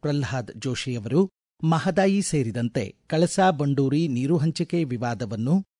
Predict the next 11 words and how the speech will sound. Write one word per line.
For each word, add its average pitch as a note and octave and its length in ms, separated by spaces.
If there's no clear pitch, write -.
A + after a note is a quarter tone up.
ಕಾನೂನು G3+ 380
ಪ್ರಕಾರ D#3 480
ಬಗೆಹರಿಸುವ B2+ 760
ಭರವಸೆ C#3 500
ನೀಡಿದ್ದಾರೆ A#2+ 580
ಎಂದು A2 360
ನವಲಗುಂದದ F3 520
ಮಾಜಿ D3 420
ಶಾಸಕ B2 420
ಶಂಕರ್ E3 420
ಪಾಟೀಲ್ B2+ 460